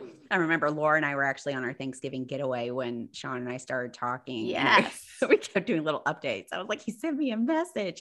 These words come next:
Speaker 1: Oh, look at this. Isn't he cute?"
Speaker 2: <laughs>
Speaker 1: Back and forth. And Laura was like, "You need to go out with him. You really do." Like, Laura was, like, pushing me. She was very pro Sean.
Speaker 2: And let's talk about the most important way that he was different.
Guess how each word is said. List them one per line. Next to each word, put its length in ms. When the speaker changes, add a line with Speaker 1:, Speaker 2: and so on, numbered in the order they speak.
Speaker 1:
Oh, 260
look 160
at 180
this. 400
Isn't 280
he 120
cute?" 500
Speaker 2:
<laughs> 200
Speaker 1:
Back 260
and 120
forth. 280
And 180
Laura 240
was 160
like, 320
"You 200
need 200
to 80
go 260
out 200
with 160
him. 240
You 220
really 320
do." 340
Like, 140
Laura 220
was, 120
like, 200
pushing 340
me. 160
She 140
was 160
very 340
pro 260
Sean. 400
Speaker 2:
And 200
let's 160
talk 180
about 220
the 40
most 220
important 380
way 160
that 180
he 140
was 180
different. 580